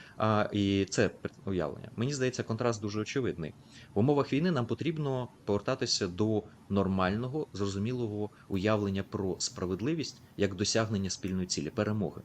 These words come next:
І тоді справедливим є використати кожну гривню, кожен квадратний метр, кожну людину по максимуму для досягнення цієї цілі, там, де вона буде максимально корисною. Наше завдання — мати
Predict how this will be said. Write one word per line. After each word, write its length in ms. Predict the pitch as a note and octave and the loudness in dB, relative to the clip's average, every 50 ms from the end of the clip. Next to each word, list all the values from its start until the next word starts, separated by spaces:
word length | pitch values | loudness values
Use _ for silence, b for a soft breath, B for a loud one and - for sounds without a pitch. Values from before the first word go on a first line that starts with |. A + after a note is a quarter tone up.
| - - - B B B B B B | -18 -20 -20 B B B B B B
І 80 | A2+ | 2
тоді 200 | A2 C3 C3+ A3+ | 2 4 4 2
справедливим 640 | A#3+ - - B2+ C3 B2+ C3 C3+ D#3 D3+ B2 A#2 G#2+ | 2 2 4 4 4 4 2 2 2 0 0 0 0
є 240 | G#2 A#2+ D#3+ F#3+ A3+ - - - - - B B B B B | 0 0 -2 -2 -2 -4 -12 -20 -20 -20 B B B B B
використати 680 | F#2+ A#2 F3 - E3 D3+ - - - D3 - - C3 | 2 2 4 4 4 2 2 2 0 0 2 0 -2
кожну 580 | - - - D#3+ G#3+ A#3 - - G3+ G3+ - - - - | -2 0 2 4 4 4 4 2 0 0 0 -2 -6 -6
гривню, 540 | G#2+ A2 A#2+ A2+ G2 E2+ E2+ E2+ E2 D2+ D2+ - - - | -2 0 0 0 0 -2 -2 -6 -8 -8 -10 -10 -2 2
кожен 240 | A2+ A#2 B2+ E3 E3 | 2 4 4 2 0
квадратний 520 | - D3 A#2+ F#2 F2+ G2 G#2+ - C3 A#2 | 0 0 0 2 2 0 0 0 -4 -4
метр, 340 | F#2 D#2+ C#2 - - - - - B B B B B B B - | -4 -4 -6 -6 -8 -10 -12 -12 B B B B B B B 4
кожну 560 | A2+ A#2 C#3+ C#3+ D3+ E3 F3 E3+ E3 E3 - D#3 | 6 8 8 8 6 4 0 0 0 0 0 0
людину 440 | D3+ E3 A#2+ G#2+ G2 E2+ D2+ D#2 - - - - - - - - | 0 0 0 0 0 0 0 -4 -10 -12 -18 -20 -20 -20 -8 2
по 120 | - A#2 A2 | 6 6 6
максимуму 560 | A2 A2+ B2 D3 - - - - C3 F#2+ F2+ | 8 6 4 4 2 2 0 0 0 -2 -2
для 140 | D#2+ F2+ F2+ | -2 -2 -2
досягнення 520 | F2 F2 - - G2 G#2 A#2 A#2+ A2+ G#2 | -2 -2 -2 -2 -2 -2 -2 -4 -4 -6
цієї 380 | - - - F2+ F2 F#2 G2 F#2+ | -4 -4 -4 -4 -4 -4 -4 -4
цілі, 360 | - - - F2 D#2 D2+ - - | -2 -4 -2 -2 -4 -6 -6 -2
там, 220 | - A#2+ C#3 D#3+ D3 | 0 2 2 2 2
де 100 | G#2 G2 | 0 0
вона 220 | G2 A2 A#2+ B2 | 0 0 -2 -2
буде 200 | A2+ A#2 A2+ A2 | -2 0 0 0
максимально 500 | G#2 G#2+ - - - G2 G#2+ B2 C3 C3 | 0 0 -2 -2 -2 -2 -2 -2 -2 -4
корисною. 480 | - - C#3+ G#2+ E2+ - - - - - - B B B B B B B B B B B | -4 -4 -4 -4 -4 -6 -8 -10 -12 -12 -14 B B B B B B B B B B B
Наше 200 | - A#2 A#2 - | 0 0 0 2
завдання — 420 | C3+ B2 A2 A#2+ B2+ C#3 D#3+ F3+ E3+ | 2 2 2 2 2 2 2 2 2
мати 400 | C#3 A2+ B2 - C#3+ C3 A#2 | 2 2 0 2 2 2 2